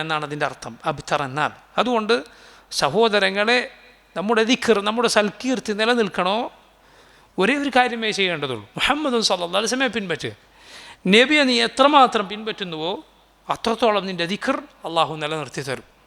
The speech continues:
പണ്ഡിതന്മാർ അലം നശ്റഹ് ലക സദ്റക് എന്ന ആയ-, എന്ന സൂറത്തിനെ കുറിച്ച്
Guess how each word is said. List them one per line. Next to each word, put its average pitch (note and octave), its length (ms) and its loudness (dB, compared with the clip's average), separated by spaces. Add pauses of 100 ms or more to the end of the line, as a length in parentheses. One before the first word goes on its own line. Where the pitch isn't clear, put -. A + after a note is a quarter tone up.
(880)
പണ്ഡിതന്മാർ F#3 520 0 (120)
അലം F3 220 -2
നശ്റഹ് E3+ 400 -2
ലക F#3 240 -2
സദ്റക് F3 380 -2
എന്ന F3 80 -4 (100)
ആയ-, G#3+ 220 -2
എന്ന F#3+ 200 -6
സൂറത്തിനെ G#3 360 -4
കുറിച്ച് D#3+ 220 -8